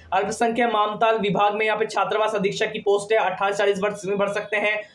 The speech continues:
और इसमें कुछ डॉ-, कुछ मांगे गए हैं, जैसे आप तो मतलब board से recognize से pass होने ही चाहिए। साथ के साथ यहाँ मांगा गया है यहाँ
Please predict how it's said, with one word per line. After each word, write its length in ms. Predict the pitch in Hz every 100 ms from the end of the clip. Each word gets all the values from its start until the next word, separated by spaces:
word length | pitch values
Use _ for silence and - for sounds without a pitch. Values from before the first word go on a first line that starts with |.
| - _
और 120 | 208 226
इसमें 220 | 233 247
कुछ 120 | 254
डॉ-, 400 | 226 208 196 190
कुछ 140 | 196 240
मांगे 240 | 208 196
गए 100 | 214
हैं, 100 | 220
जैसे 220 | 202 202 214
आप 160 | 208
तो 240 | 220 208 -
मतलब 280 | 180 185 196
board 300 | 170 185 202
से 120 | 226
recognize 440 | 202 175 190 196 196
से 100 | 202
pass 280 | 185 190 190
होने 160 | 165
ही 80 | 208
चाहिए। 260 | 226 208 208
साथ 200 | 208 208
के 140 | 262
साथ 200 | 247 233
यहाँ 400 | 233 - 165 -
मांगा 200 | 180 185
गया 160 | 214 214
है 60 |
यहाँ 120 | 214